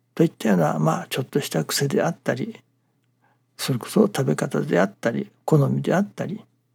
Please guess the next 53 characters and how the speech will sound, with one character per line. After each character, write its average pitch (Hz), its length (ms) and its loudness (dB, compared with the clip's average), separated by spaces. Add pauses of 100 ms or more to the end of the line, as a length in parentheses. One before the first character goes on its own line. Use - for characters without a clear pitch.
(520)
そ - 340 8
う - 60 8
い 110 140 8
う 110 60 8
も - 160 8
の 196 160 6
の、 - 260 0 (680)
い 190 120 6
わ 214 140 6
ば - 160 2
そ 202 160 4
の 214 160 6
師 220 180 0
匠 - 260 2
を - 460 -4 (720)
図 190 240 2
か 214 220 -2
ら - 140 0
い 226 80 2
た 208 140 0
だ 208 160 0
く - 100 -12
と - 140 -2
い 220 60 2
う - 20 2
の 190 100 0
で - 100 -6
し - 140 -4
ょ - 140 -14
う - 40 -20
か。 - 140 -16 (1600)
こ - 120 2
れ 131 100 8
は 120 400 0
こ 143 160 2
う 151 60 4
な 151 140 4
る 143 80 2
と、 - 600 -4 (800)
通 131 300 2
い 135 60 0
の 143 80 2
弟 135 140 2
子 - 160 -2
で - 80 2
は - 260 0
わ - 120 -2
か - 120 2
り - 80 -2
ま 147 140 -6
せ - 140 -10
ん 151 140 -6
ね。 202 220 0